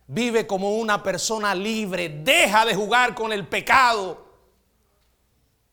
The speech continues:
No puedes decir que eres cristiano y darle la espalda a lo que dice este libro, porque la Biblia dice que Él murió por nuestros pecados. ¿Por qué pecados? Pasados, presentes y futuros.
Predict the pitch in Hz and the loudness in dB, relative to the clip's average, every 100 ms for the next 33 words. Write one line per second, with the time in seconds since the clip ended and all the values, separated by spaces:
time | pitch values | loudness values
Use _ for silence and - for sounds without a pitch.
0 | _ _ _ 269 285 285 269 262 240 269 | _ _ _ -4 2 4 6 6 6 2
1 | 262 - 247 254 247 226 208 247 262 254 | 0 2 2 2 2 -4 0 2 4 4
2 | 233 220 208 202 247 247 233 226 196 - | 2 0 0 0 2 2 2 0 0 4
3 | 254 240 220 214 214 220 302 311 214 190 | 6 6 4 2 2 2 2 0 0 -2
4 | 202 180 165 147 135 - _ _ - 220 | -2 -2 -4 -6 -8 -16 _ _ 0 2
5 | 214 202 262 302 254 269 247 240 262 254 | 4 4 4 2 2 2 0 2 0 0
6 | 226 277 330 330 190 196 185 185 - 170 | -2 4 4 4 -2 0 -2 -6 -6 -2
7 | 175 165 151 147 226 285 285 285 277 285 | 2 2 0 -4 0 2 2 2 4 4
8 | 277 185 151 - - - - 214 285 311 | 6 2 -4 -12 -20 -2 4 4 8 8
9 | 277 247 - 214 311 302 269 233 226 233 | 8 6 4 4 6 4 4 0 0 -2
10 | 202 285 302 196 - | -4 -2 0 0 -4